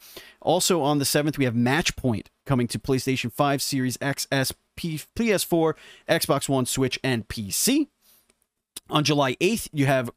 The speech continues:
Klonoa Fantasy Reverie Series. Those are four words that were <laughs> smashed together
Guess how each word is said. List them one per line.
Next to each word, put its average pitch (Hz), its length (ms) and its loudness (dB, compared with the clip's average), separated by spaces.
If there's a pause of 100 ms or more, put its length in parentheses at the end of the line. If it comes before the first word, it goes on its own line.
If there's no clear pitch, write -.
Klonoa 156 760 2
Fantasy 180 760 0 (420)
Reverie 196 640 0
Series. 165 920 0 (520)
Those 185 240 2
are 180 60 2
four 190 420 2
words 156 640 0 (800)
that 151 260 0
were 151 140 2
<laughs> - 0 -
smashed - 720 2
together 175 600 2